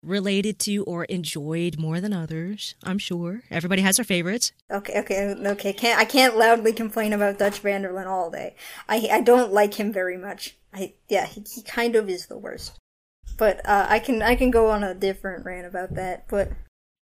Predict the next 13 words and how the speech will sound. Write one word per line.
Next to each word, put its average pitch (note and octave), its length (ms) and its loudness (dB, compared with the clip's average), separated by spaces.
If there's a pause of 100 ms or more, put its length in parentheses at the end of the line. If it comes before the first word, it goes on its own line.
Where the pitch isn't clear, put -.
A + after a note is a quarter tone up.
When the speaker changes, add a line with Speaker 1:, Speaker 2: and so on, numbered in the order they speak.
(240)
Speaker 2:
okay, A3+ 280 2
I A3 160 8
also C4 340 6
wrote B3+ 240 6
down A#3 280 4
some, G#3+ 300 -2
um, F3 320 -8 (360)
um, G3+ 180 -6
some G3+ 240 -4
notes G#3+ 360 0
about, G#3 460 2
like, G3 320 0 (140)
um, F#3 400 -2